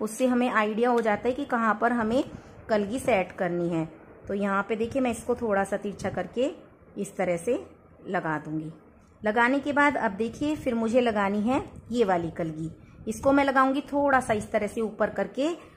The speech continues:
तो इसके लिए मुझे क्या करना होगा देखिए, थोड़ा ऊपर करके लगाएंगे तो मैं यहाँ पर ग्लू लगाऊंगी और यहाँ पर ग्लू लगा करके पगड़ी को देखिए ऐसे पकड़ के जब हमें थोड़ा ऊपर लगाना है तो ऐसे हम इसको यहाँ पे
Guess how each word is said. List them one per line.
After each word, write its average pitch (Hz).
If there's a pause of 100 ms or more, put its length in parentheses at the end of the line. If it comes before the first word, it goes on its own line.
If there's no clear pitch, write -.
(140)
तो 226
इसके 285
लिए 285
मुझे 294
क्या 240
करना 240
होगा 262
देखिए, 254 (500)
थोड़ा 226
ऊपर 233
करके 269
लगाएंगे 233
तो 262
मैं 262
यहाँ 220
पर 262
ग्लू 233
लगाऊंगी 208 (420)
और 220
यहाँ 226
पर 269
ग्लू 240
लगा 208
करके 214 (460)
पगड़ी 208
को 247
देखिए 240
ऐसे 208
पकड़ 220
के 247
जब 233
हमें 226
थोड़ा 220
ऊपर 214
लगाना 190
है 233
तो -
ऐसे 208
हम 226
इसको 208
यहाँ 196
पे 247